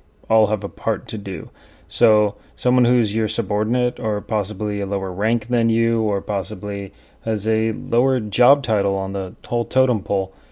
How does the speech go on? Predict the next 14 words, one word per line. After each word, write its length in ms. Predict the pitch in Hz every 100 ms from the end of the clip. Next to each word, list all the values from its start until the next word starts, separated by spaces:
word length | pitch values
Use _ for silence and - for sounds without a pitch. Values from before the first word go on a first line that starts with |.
| _ _ _ _
really 380 | - 127 170 175
has 500 | 131 135 135 120 - -
a 120 | 120
part 280 | - 139 147
to 60 | 135
do 200 | 113 131
in 80 | 120
the 80 |
company, 680 | 101 120 117 104 101 101 101
in 220 | 110 107
the 320 | 101 98 98 - _
industry, 800 | - 117 113 - 120 113 110 110
in 420 | 98 107 107 104
the 500 | 98 101 98 92 90